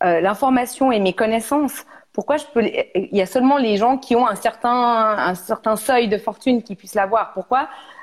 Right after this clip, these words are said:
euh, monsieur et madame tout le monde, j'ai envie de dire, qui sont probablement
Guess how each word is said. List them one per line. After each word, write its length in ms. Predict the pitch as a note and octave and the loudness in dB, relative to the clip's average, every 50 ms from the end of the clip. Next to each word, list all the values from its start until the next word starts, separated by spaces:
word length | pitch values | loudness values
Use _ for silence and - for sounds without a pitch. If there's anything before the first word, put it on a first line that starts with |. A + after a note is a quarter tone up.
| - - - | -6 -2 0
euh, 240 | F3 F3 F3 E3+ | 2 2 2 2
monsieur 360 | E3+ F3 F#3 F#3+ F3+ - B3 A#3+ | 2 2 0 0 0 0 2 2
et 120 | A#3 G#3+ | 4 4
madame 480 | G3+ G3+ G3 F#3+ G3 F#3 F3+ F3 E3+ E3 - | 2 2 0 0 0 0 0 0 -2 -4 -4
tout 140 | - - A3 | 0 4 4
le 60 | A3+ | 6
monde, 240 | A3+ B3 D4 F4 F#4+ | 6 6 4 4 4
j'ai 120 | B3+ G#3+ | 2 2
envie 200 | F#3 F3+ E3+ E3+ F3+ | 2 2 2 0 0
de 40 | F3 | 0
dire, 180 | A#3+ C4+ - | 0 -2 -2
qui 100 | - G#3 F#3 | -4 -8 -4
sont 200 | - G#3 G3 F#3 | -2 0 -2 0
probablement 400 | - - B3 A#3+ A#3+ A3 G#3+ | 0 0 0 2 2 2 0